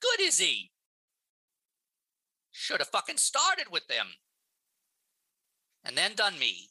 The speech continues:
and then waited. "No," says the tall one. "This man is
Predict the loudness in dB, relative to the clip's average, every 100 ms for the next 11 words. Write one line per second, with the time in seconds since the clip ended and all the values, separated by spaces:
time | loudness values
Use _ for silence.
0 | -12 -10 -2 0 0 0 -2 -4 -18 -20
1 | _ _ _ _ _ _ _ _ _ _
2 | _ _ _ _ _ _ _ -8 0 2
3 | 4 4 4 2 0 2 2 0 0 0
4 | 0 -6 -8 -4 -4 -4 -6 -8 _ _
5 | _ _ -10 -8 -8 -12 _ -20 -20 -20
6 | _ -8 -2 2 2 0 -2 0 2 2
7 | -2 -6 -4 0 0 0